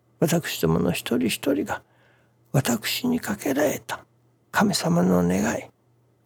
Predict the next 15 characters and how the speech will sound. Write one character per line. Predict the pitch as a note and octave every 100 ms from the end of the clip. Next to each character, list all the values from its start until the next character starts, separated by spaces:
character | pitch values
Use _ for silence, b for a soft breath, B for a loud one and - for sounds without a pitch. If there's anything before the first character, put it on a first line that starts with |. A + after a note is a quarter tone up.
| _ -
が | A3+ - _
成 | G#3+ E3+ C#4+ D#4+
就 | B3+ -
し | - -
ま | - G#3
す | - -
よ | - - -
う |
に、 | - _ _ _ _ _ _ _ _ _ _ _ _ _ _ _ _ _ _ _ _ _ _ _ -
と | G#3+ A3+
い | F#3 G#3
う | - - - _ E3
願 | D#3 D#3 D#3+ F3+
い |
を | F#3